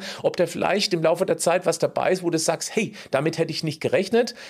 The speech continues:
Das hat ein bisschen eine Süße im Geschmack.“ Ich würde nicht unbedingt den Tee extra süßen, weder mit Zucker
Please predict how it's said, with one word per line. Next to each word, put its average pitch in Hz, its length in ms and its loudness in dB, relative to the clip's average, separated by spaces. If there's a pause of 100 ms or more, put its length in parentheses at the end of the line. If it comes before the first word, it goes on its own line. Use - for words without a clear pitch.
Das 147 140 0
hat 175 120 0
ein 170 100 0
bisschen 165 240 0
eine 131 220 0
Süße 262 420 2
im 120 140 -4
Geschmack.“ 151 420 -2
Ich - 140 -12
würde 131 220 -6
nicht 170 360 2
unbedingt 170 540 0
den 131 160 0
Tee 127 300 0 (580)
extra 147 420 0
süßen, 185 540 -2 (220)
weder 135 240 2
mit 127 180 -4
Zucker 196 380 2